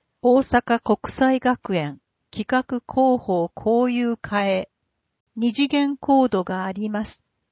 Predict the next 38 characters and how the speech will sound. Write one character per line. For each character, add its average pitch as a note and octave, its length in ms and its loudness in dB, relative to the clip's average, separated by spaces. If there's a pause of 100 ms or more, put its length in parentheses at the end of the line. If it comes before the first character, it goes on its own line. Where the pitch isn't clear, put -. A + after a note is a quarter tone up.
(540)
抽 C4 300 0
選 B3+ 400 -2
で A#3 320 0
二 A3 180 -4
百 B3+ 380 0
人。 E3 320 -8 (640)
十 B3+ 340 0
月 A#3 520 -2
三 C4+ 420 0
十 F#3 280 0
一 G3+ 340 -6
日 B3 320 -4
ま A3+ 160 0
で G3+ 140 -2
に E3+ 260 -10 (480)
当 C4 280 2
選 C4+ 320 0
者 G3 220 -2
へ E3+ 240 -2 (180)
メ A3+ 320 2
ー B3 40 0
ル A#3 220 2
を G#3+ 100 2
送 G3+ 340 -2
付。 F3+ 420 -6 (1160)
問 B3 260 4
い B3 80 2
合 A#3 100 4
わ A3 140 2
せ、 G3+ 420 -2 (300)
大 A3+ 180 2
阪 A#3+ 420 2
国 - 340 -4
際 C4+ 260 2
学 C4 340 -2
園 E3 280 -4 (460)
企 - 180 -18
画 B3+ 300 0